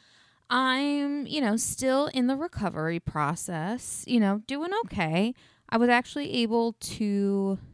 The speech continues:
take a yoga class last week. Um, I didn't do anything crazy. I wasn't trying to do everything to the best of my abilities, you know, but just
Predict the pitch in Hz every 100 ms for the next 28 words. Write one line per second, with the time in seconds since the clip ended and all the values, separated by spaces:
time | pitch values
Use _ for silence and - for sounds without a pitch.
0 | - - - 202 - 196 185 180 180 -
1 | - 131 135 175 - - _ _ _ -
2 | 190 170 - - 156 151 - - _ _
3 | _ - 208 196 190 220 254 302 277 262
4 | 254 254 254 - 180 175 175 175 - -
5 | - 190 190 185 185 - 196 180 180 175
6 | 165 190 - 185 190 190 180 180 - 180
7 | 170 202 190 - 185 175 160 156 147 143
8 | 147 156 170 - 208 175 156 - 196 -
9 | 175 165 - -